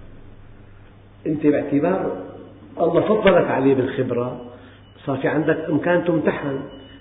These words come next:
إما أن تكون صادق أو كاذب. هل يحتاج المريض إلى إيكو أو لا يحتاج؟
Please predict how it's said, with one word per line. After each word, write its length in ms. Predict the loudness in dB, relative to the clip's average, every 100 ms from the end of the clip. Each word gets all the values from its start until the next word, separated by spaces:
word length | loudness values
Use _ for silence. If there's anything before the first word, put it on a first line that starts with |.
| 2 6
إما 260 | 6 6
أن 100 | 6
تكون 280 | 4 4 4 4
صادق 560 | 4 2 2 -2 -8 -14 -18 -20 -20 -20 -20 -20 0
أو 180 | 4 4
كاذب. 400 | 2 0 0 -6 -8 -14 -18 -20 -20 -20 -20 -20 -20 -20 -20 -20 -20 -20 -20 -20 -20 -20 0
هل 260 | 2 4
يحتاج 340 | 4 4 4 6
المريض 520 | 6 6 4 4 2
إلى 320 | 2 4 4
إيكو 580 | 4 2 2 0 -2 -2
أو 120 | 0
لا 120 | 4
يحتاج؟ 500 | 4 2 -4 -6 -6